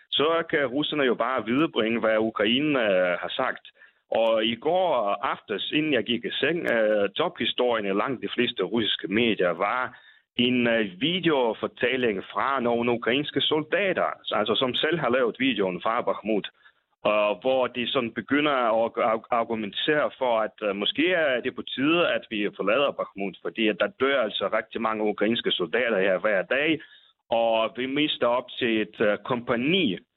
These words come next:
per dag, sagde de, op til en bataljon per uge. Og altså, det kan godt være, at det er sådan lidt metaforisk sagt,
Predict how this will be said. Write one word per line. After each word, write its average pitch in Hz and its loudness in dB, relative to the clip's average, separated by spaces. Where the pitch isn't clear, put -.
per 113 0
dag, 104 0
sagde 92 2
de, 92 2
op 123 0
til 127 0
en 104 -4
bataljon 120 -2
per 110 0
uge. 120 2
Og 110 2
altså, 104 -2
det 127 2
kan 127 -2
godt 156 -6
være, 135 0
at 117 -2
det 131 0
er 113 2
sådan 110 -8
lidt 117 -4
metaforisk 160 0
sagt, 139 -4